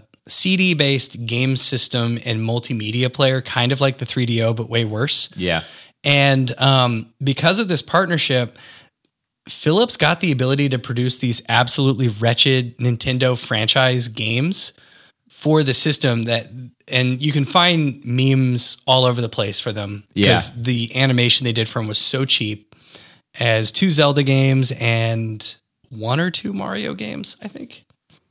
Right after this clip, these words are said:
Speaker 1: Some of the worst, like, the worst games in the franchises, hand down. Hands
Speaker 2: Oh,
Speaker 1: down.
Speaker 2: yeah. Did they do, 'cause, yeah, those are, like, the notoriously bad Zelda games.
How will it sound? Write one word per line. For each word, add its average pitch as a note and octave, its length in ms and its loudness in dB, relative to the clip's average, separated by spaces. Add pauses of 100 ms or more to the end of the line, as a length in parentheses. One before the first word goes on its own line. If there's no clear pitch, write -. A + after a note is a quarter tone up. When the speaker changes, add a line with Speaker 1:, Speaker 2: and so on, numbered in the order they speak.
(160)
Speaker 1:
Some - 180 -2
of G#3 80 4
the F#3 80 4
worst, C#3 600 0
like, C#3+ 140 4 (280)
the D3+ 140 0
worst F#3 260 2
games D#3 220 2
in C3+ 60 -2
the B2 60 -2
franchises, A2 600 -2
hand G#2 200 -4
down. G2 280 -8 (120)
Hands F#3+ 220 6
Speaker 2:
Oh, F#3+ 100 2
Speaker 1:
down. F3 80 0
Speaker 2:
yeah. G3 200 2
Did E3 100 -10
they F3+ 100 0
do, F#3+ 400 -8 (240)
'cause, D3+ 160 2
yeah, D#3+ 100 4
those F3 160 2
are, - 20 0
like, E3 120 2
the C#3 100 2
notoriously A#2+ 560 0
bad G2 380 2 (180)
Zelda A2 320 0
games. - 500 -16